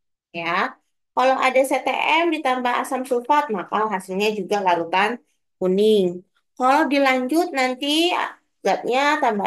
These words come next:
asam sulfat, kemudian tambah kalium dikromat, maka yang dihasilkan warnanya hijau secara teoritis ya.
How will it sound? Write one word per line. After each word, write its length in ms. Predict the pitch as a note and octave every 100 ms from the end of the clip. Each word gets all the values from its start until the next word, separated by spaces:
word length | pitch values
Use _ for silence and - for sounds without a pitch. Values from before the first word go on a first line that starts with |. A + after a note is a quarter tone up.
| G3+
asam 180 | G3+ G#3
sulfat, 560 | A3 G#3 G#3 D4 D4 D4+
kemudian 400 | A#3+ A3 G#3 A3 G#3+
tambah 240 | G#3 G#3
kalium 400 | G#3 G3+ G#3 G#3
dikromat, 560 | G3+ - G3+ G#3 B3 A#3
maka 240 | G3 A3 A#3+
yang 80 | A3+
dihasilkan 560 | G3+ F3+ F3+ F3 G#3+ A#3
warnanya 560 | G#3 G3 G3+ A3 C#4 D#4+ - _ _ _
hijau 560 | G3+ F#3+ A#3 A#3+ A#3+ G3+
secara 400 | G#3 G3+ F#3+ F#3+
teoritis 480 | F#3+ G3 G3+ A#3+ G#3+
ya. 480 | F#3+ F#3 G#3 D4